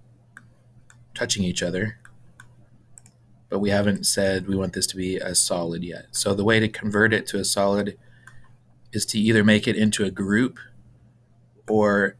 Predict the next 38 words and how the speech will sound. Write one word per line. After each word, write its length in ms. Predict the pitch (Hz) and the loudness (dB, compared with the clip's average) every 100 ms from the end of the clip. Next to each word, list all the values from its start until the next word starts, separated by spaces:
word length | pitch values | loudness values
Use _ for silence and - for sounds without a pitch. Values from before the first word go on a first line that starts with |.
| - | -2
into 340 | 107 107 - | 2 2 2
a 40 | 101 | -2
component. 760 | 98 - 104 95 92 - - - - _ _ _ _ _ _ _ _ _ _ - - _ - _ _ _ _ | -4 -4 -2 0 -2 -8 -16 -20 -20 _ _ _ _ _ _ _ _ _ _ -20 -20 _ -20 _ _ _ _
So 160 | - 107 | 0 4
I 20 | |
need 160 | 110 107 | 4 4
to 140 | 107 | 4
select 340 | - 113 110 | 4 4 2
all 180 | 107 107 | 2 4
these 220 | 107 107 | 4 4
surfaces 460 | - 110 107 - 101 | 2 0 0 -2 -2
that 120 | 104 | -2
are 120 | 101 | -2
touching 580 | 98 104 - 92 92 95 - - - - - _ - | -2 -4 -2 -2 -4 -6 -14 -20 -20 -20 -20 _ -12
and 160 | 95 95 | -6 0
make 360 | 98 98 - - _ _ - | 0 -2 -6 -20 _ _ -10
a 80 | 98 | -6
component 560 | 107 98 107 107 107 | -4 0 2 2 2
or 80 | 98 | 2
make 180 | 101 95 | 0 0
a 60 | 92 | -2
group. 360 | 95 87 - - - - - _ | -4 -4 -6 -20 -20 -20 -20 _
So 140 | - | -6
I'm 80 | 101 | 0
going 160 | 104 104 | 2 4
to 80 | 98 | 2
just 380 | 101 - - | 0 -2 -4
draw 340 | - 110 107 98 | -2 2 4 2
a 80 | 95 | 2
window 640 | 101 107 98 92 92 101 - _ - - - - - - _ _ - | 2 2 4 2 0 -4 -14 _ -20 -20 -20 -20 -20 -20 _ _ -4
around 220 | 98 98 | 0 2
these 160 | 95 92 | 0 0
objects. 720 | 92 92 95 90 - - - | 0 0 0 0 -2 -4 -4
It's 100 | - | -6
gonna 180 | 92 90 | -4 -2
select 280 | - - 98 | -2 -2 -4
everything 440 | 95 90 95 92 | -4 -4 -4 -2
there. 340 | 90 90 90 | -2 -2 -4